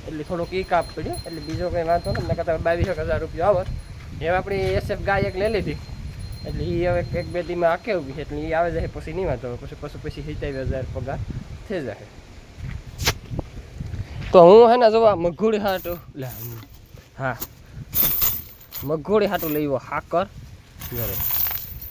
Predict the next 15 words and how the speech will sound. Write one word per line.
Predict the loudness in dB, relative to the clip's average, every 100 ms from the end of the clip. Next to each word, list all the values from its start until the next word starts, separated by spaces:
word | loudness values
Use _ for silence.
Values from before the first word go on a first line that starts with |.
| -8 -6 -6 -8 -12 -20 -20 -16 -2
આ | 0
હાકર | 2 2 4 4
છે | 4
ને | 2 2
હાવ | 2 4
ઝીણી | 4 4 6
થઈ | 4 0
ગઈ | -2 -6 -10 -12 -10 -12 -12 -6
ને, | -6 -6 -8 2
કારક | 4 4
કારક | 4 6
મારે | 8 8
મારવી | 6 8 8 8 8
હોય | 10
ને | 6